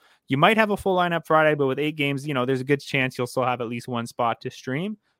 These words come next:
Uh, so we are gonna take a quick look at the two teams going Friday and Sunday this weekend. Uh, they are the Toronto Maple Leafs and the Carolina Hurricanes.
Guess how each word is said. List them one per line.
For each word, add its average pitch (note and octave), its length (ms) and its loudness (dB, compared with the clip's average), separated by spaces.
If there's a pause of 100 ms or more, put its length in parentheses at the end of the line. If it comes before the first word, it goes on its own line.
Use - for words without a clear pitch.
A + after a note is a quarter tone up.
(120)
Uh, A#2 180 2
so C3+ 140 -4
we C3+ 140 2
are C#3+ 100 4
gonna D3 120 2
take C#3+ 180 -2
a C3+ 60 -4
quick C#3+ 220 -2
look C3+ 160 2
at C3+ 100 -6
the - 40 -10
two C3 220 -6
teams B2+ 280 -4
going A2+ 220 -4
Friday A2+ 320 -2
and G#2 100 -10
Sunday B2+ 260 -2
this B2 180 -6
weekend. A#2 440 -2 (300)
Uh, A2+ 160 -2
they C#3 160 6
are C#3 140 8
the C3 80 2
Toronto C3+ 420 2
Maple B2+ 280 0
Leafs A#2+ 260 -2
and C3 200 -6
the A#2+ 40 -6
Carolina A2 560 -8
Hurricanes. C3+ 640 2